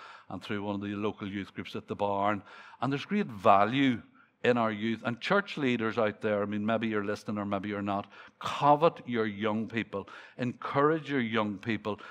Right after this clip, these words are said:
draw them on and, and get alongside them and mentor them and disciple them, because this is what they turn into. And I'm so thankful to God for the privilege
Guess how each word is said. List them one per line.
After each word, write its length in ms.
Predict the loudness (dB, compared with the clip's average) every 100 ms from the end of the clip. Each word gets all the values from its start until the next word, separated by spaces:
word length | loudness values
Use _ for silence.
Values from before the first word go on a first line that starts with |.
| -20 -20 _ _ -20 -18 0
draw 420 | 2 4 2 2
them 200 | 2 0
on 560 | 0 2 2 0 0 0
and, 180 | -2 -2
and 180 | -4 2
get 180 | 2
alongside 880 | 2 2 2 0 -2 2 2 2 -2
them 160 | -4 -2
and 160 | -2
mentor 460 | 2 2 2 -2 -2
them 240 | -2 -2
and 80 | -4
disciple 580 | -8 -2 2 2 2 2
them, 200 | 2 0 -10 -18 -14
because 240 | -8 -6 -2
this 220 | -2 -2
is 120 | -4
what 180 | -2 -2
they 80 | -6
turn 300 | -2 -2 0
into. 420 | 0 2 2 2 -2 -20 -10
And 120 | -2
I'm 160 | 0 0
so 180 | -2 -2
thankful 440 | 2 0 0 -8
to 100 | -10
God 520 | -4 0 2 2 0 -4
for 100 | -8
the 260 | -6 -8 -10 -20 _ _
privilege 640 | 4 4 6 6 4 -2